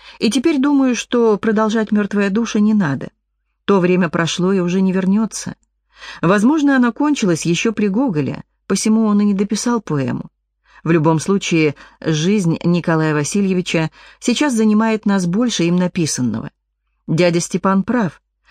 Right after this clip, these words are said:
Литератор — та особь, которая все, что считала нужным, сказала о себе сама.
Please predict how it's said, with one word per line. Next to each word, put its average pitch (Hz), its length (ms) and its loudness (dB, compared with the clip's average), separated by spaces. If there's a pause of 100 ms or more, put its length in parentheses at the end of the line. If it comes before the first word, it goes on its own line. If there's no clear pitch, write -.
(240)
Литератор — 220 680 0 (300)
та 240 180 2
особь, 247 420 -2
которая 220 460 0
все, 254 260 -4
что 214 180 -4
считала 202 440 -2
нужным, 196 480 2
сказала 190 580 0
о 170 160 -2
себе 165 380 -2
сама. 147 520 -2